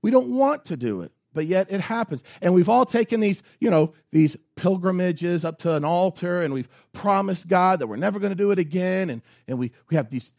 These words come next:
crocodile, alligator tears that flow, but yet we know what? It happens yet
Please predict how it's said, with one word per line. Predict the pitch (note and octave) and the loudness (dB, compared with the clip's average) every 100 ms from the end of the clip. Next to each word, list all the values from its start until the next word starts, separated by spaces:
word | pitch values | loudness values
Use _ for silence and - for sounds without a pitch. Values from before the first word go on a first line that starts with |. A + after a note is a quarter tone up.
| _ | _
crocodile, | - D#4+ - F#3+ F3+ E3+ | -2 -2 0 2 2 2
alligator | F3 F#3+ F#3 E3 | -2 -2 -2 -4
tears | - - A3 G#3+ G#3 G3+ F3 | -6 -4 0 2 2 0 -4
that | D3+ | -8
flow, | - G#3+ A3 A3 G#3+ G3+ - _ _ _ | -10 -6 0 2 2 0 -6 _ _ _
but | F3+ | -6
yet | F3+ G3 | -2 -2
we | F#3 F#3+ | 0 0
know | G3+ | 2
what? | F#3+ F#3 G2+ - _ _ _ _ _ _ _ | 4 2 2 -6 _ _ _ _ _ _ _
It | A#2+ | -8
happens | C3+ E3+ D#3 A#2+ D3 - - _ _ _ _ _ _ | -2 -2 -2 -6 -8 -12 -20 _ _ _ _ _ _
yet | B2+ G#2 A2 - | -4 -2 -6 -10